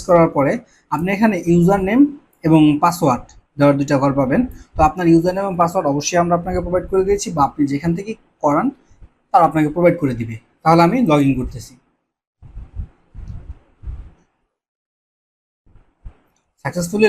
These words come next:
log in হওয়ার পরে আমরা একটা ড্যাশবোর্ডে log in হলাম, যেটা আমাদের WordPress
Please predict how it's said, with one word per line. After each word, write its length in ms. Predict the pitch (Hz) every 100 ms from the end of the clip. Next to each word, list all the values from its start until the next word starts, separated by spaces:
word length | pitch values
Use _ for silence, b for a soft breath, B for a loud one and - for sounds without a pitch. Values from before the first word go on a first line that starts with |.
| 160
log 120 | 151
in 60 | 175
হওয়ার 160 | 185 185 190
পরে 140 | - -
আমরা 200 | 143 156 185
একটা 140 | - 165
ড্যাশবোর্ডে 380 | 135 131 147 214 156
log 100 | 131
in 60 | 135 139
হলাম, 180 | 123 117
যেটা 120 | 120 135
আমাদের 180 | 143 156 123
WordPress 400 | 131 - - 147